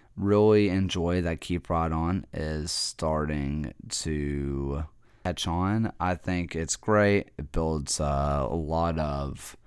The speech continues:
camaraderie between the Blues fans and us. Oh, I also got a question about the Blues. I forgot to mention that. Hey, shout out to Troy Deeney going home.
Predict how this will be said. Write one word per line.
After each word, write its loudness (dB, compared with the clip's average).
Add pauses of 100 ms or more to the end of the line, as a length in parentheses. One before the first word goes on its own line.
(880)
camaraderie 4
between 0
the -2
Blues 2
fans 0
and 4
us. -2 (600)
Oh, 8
I 12
also 8
got 8
a 6
question 4
about 4
the -4
Blues. 8
I 10
forgot 2
to -2
mention 0
that. 0
Hey, 0
shout 0
out -2
to -2
Troy 6
Deeney 4
going -2
home. -4